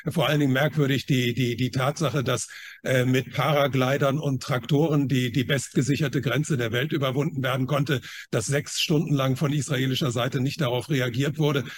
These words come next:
und dass wir es, ähm, Israel mit einem Ministerpräsidenten, äh, zu tun haben, der offensichtlich, äh, ganz einfach von, äh, hinten gesteuert werden kann, weil er nämlich gerichtlich belangt wird wegen Betrug, wegen Korruption, wegen Be-,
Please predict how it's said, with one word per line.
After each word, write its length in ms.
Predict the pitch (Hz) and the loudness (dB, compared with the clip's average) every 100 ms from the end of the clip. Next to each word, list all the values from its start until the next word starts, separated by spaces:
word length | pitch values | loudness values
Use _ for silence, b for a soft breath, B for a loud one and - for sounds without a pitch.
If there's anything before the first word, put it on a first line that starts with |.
| B | B
und 200 | - 151 | 0 2
dass 180 | 151 127 | 2 2
wir 80 | 147 | 0
es, 120 | 123 | 0
ähm, 220 | 139 131 | 0 0
Israel 640 | 131 123 170 143 135 131 135 | 0 0 0 0 0 0 2
mit 200 | 131 127 | 0 0
einem 360 | 120 127 127 123 | -2 0 0 2
Ministerpräsidenten, 1120 | 139 - 139 120 156 131 127 131 147 151 110 B B - | 0 2 0 0 -2 0 0 -2 0 0 -2 B B -2
äh, 180 | 135 | 0
zu 140 | 131 135 | 2 2
tun 280 | 156 156 127 | 4 4 4
haben, 240 | 131 127 | 4 2
der 180 | 117 - | 0 0
offensichtlich, 720 | 160 151 127 135 - 131 - | 0 2 2 0 2 0 2
äh, 200 | 127 120 | 0 0
ganz 260 | 127 139 - | 0 0 0
einfach 340 | 123 127 123 | 0 0 -2
von, 300 | 147 120 - B B | -2 -2 -6 B B
äh, 200 | - 127 | 0 2
hinten 280 | 165 208 147 | 2 2 2
gesteuert 500 | 139 - 135 143 127 | 2 2 2 2 0
werden 260 | 127 131 131 | 0 0 -2
kann, 280 | 139 135 B B | 0 -2 B B
weil 300 | 123 117 123 | -4 0 4
er 80 | 135 | 4
nämlich 320 | 131 127 127 | 4 2 0
gerichtlich 500 | - 135 143 - 131 | 0 2 2 0 -2
belangt 380 | 151 123 135 131 | 0 2 2 2
wird 180 | 131 123 | 0 2
wegen 220 | 123 123 | 2 2
Betrug, 460 | 123 - 156 151 131 | 0 0 0 2 2
wegen 200 | 131 123 | 0 0
Korruption, 760 | 147 127 101 - 143 143 135 | 0 -2 -4 0 4 4 2
wegen 260 | 131 123 131 | 2 0 2
Be-, 180 | 127 | 0